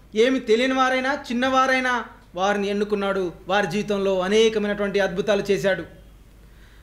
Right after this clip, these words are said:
గొర్రెల కాపరి అయినటువంటి దావీదు నమ్మకస్తుడు, దేవుని మీద భయభక్తులు కలిగిన వాడు. మోషే నత్తివాడైనను సరే దేవుడంటే ఇష్టము, ప్రీతి గలవాడు కాబట్టి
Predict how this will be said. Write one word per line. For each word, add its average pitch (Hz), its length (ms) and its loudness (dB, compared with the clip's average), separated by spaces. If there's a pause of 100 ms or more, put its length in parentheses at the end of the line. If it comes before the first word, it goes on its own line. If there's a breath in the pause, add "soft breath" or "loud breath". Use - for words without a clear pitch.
(460 soft breath)
గొర్రెల 233 280 2
కాపరి 254 340 0
అయినటువంటి 262 460 -2
దావీదు 262 640 0 (200)
నమ్మకస్తుడు, 220 840 -4 (180)
దేవుని 269 400 2
మీద 269 140 2
భయభక్తులు 277 600 2
కలిగిన 240 280 -2
వాడు. 196 460 -4 (1000 soft breath)
మోషే 294 680 2
నత్తివాడైనను 254 680 -2
సరే 220 500 -4 (200)
దేవుడంటే 226 640 0
ఇష్టము, 233 460 -2
ప్రీతి 277 360 -4
గలవాడు 233 340 0
కాబట్టి 208 560 -2